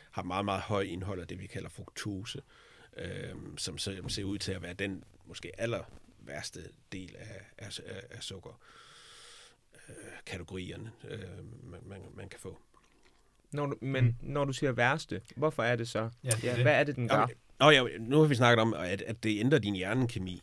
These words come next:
Speaker 1: Det ændrer den måde, som du måske i virkeligheden agerer på, fordi det, det kan sådan gå ind og kapre dit dopaminsystemer, så er du måske ikke helt så interesseret i at løse din matematikopgave længere,
Speaker 2: Mm.
Speaker 1: eller gå ud og, og løse den her med, med køkkenet, der roder ude i fællesrummet.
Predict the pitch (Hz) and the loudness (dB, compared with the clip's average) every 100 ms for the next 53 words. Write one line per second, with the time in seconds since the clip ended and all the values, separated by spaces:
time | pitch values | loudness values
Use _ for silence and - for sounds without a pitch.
0 | - _ 110 104 127 135 117 113 107 104 | -16 _ -4 0 2 4 4 2 2 2
1 | 104 110 120 110 107 92 87 92 92 - | 4 6 6 4 0 -4 -6 -6 -6 -6
2 | 98 80 92 - 90 73 78 143 143 107 | -6 -6 -8 -8 -8 -10 -2 2 4 4
3 | 113 104 95 95 87 92 90 - - 107 | 2 2 -2 -6 -6 -6 -8 -6 -2 -2
4 | 90 101 107 87 76 - 98 98 107 90 | 0 0 0 -2 -6 -6 -4 -2 -2 -4
5 | - 107 90 98 113 104 139 - 98 87 | -6 -6 -6 -2 -2 -2 -6 -6 -6 -4
6 | 101 101 98 - 98 - 120 92 90 - | -4 -2 -4 -4 -4 0 0 0 -4 -6
7 | - 104 98 95 92 92 95 - 92 87 | -6 -4 -4 -4 -4 -4 -4 -4 -8 -8
8 | 90 - 113 98 87 - 95 92 95 98 | -10 -6 -4 -4 -4 -2 -2 -2 -2 -2
9 | 135 123 110 104 101 87 90 82 98 92 | 0 0 0 0 0 -2 -4 -4 -6 -4
10 | 95 - 92 98 95 - - - - 95 | -6 -4 -6 -6 -6 -10 -16 -18 -8 -6
11 | 92 95 - 107 - 90 87 87 95 98 | -2 -4 -2 -4 -4 -6 -4 -2 -2 0
12 | 104 90 90 107 104 87 95 92 | 0 0 -2 0 0 0 0 -2